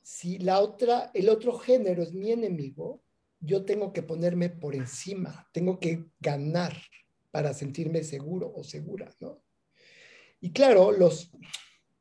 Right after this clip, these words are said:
no, no me quiero meter en te-, en temas de historia, pero la cosa es que entonces, ¿yo qué hago? Empiezo a reprimir, yo como hombre empiezo a reprimir mis, mi energía femenina, porque la veo como amenazante y como del enemigo.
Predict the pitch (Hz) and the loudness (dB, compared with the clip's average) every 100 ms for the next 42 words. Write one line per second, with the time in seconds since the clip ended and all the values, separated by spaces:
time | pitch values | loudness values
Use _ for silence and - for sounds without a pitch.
0 | - _ _ 180 180 202 220 196 196 170 | -20 _ _ -8 -2 4 4 8 8 8
1 | 156 160 143 165 165 165 156 175 175 156 | 4 0 0 0 -2 -2 0 2 2 0
2 | - 190 165 160 190 202 202 - _ _ | 0 2 2 4 4 4 0 -12 _ _
3 | _ - 190 190 226 262 - 196 220 220 | _ -4 0 2 0 0 0 2 2 4
4 | 240 233 233 208 190 190 226 180 208 202 | 4 4 6 4 4 -2 -2 -4 -4 -4
5 | 185 202 214 214 - - _ _ - 180 | -2 -2 0 0 -2 -10 _ _ -2 0
6 | 170 165 185 190 202 226 240 - 160 196 | 0 0 2 2 2 0 -2 0 2 6
7 | 233 180 165 170 202 180 180 196 175 151 | 6 8 6 6 4 2 -2 -2 -2 -2
8 | 156 156 165 175 180 180 151 151 - - | -4 -6 -4 -4 -4 -6 -6 -10 -14 -8
9 | 147 139 143 - 254 247 202 190 170 147 | -6 -4 -6 0 2 2 2 0 -6 -6
10 | 165 254 _ _ _ - 151 - 147 151 | -10 -12 _ _ _ -2 0 2 2 6
11 | 170 190 196 240 226 170 151 127 139 123 | 4 4 4 4 4 2 0 -6 -8 -12
12 | 117 - 262 170 - 139 139 143 156 143 | -12 -14 -14 -8 -6 -4 -6 -8 -6 -6
13 | 139 175 208 175 160 | -6 -8 -8 -10 -12